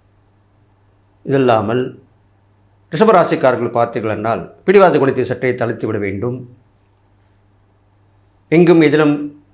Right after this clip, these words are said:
முன் உதாரணமாக திகழப் போகிறீர்கள். உங்களுக்காக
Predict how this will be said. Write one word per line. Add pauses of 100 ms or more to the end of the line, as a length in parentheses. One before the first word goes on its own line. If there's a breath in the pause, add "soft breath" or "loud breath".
(1200)
முன்
உதாரணமாக
திகழப்
போகிறீர்கள். (1800)
உங்களுக்காக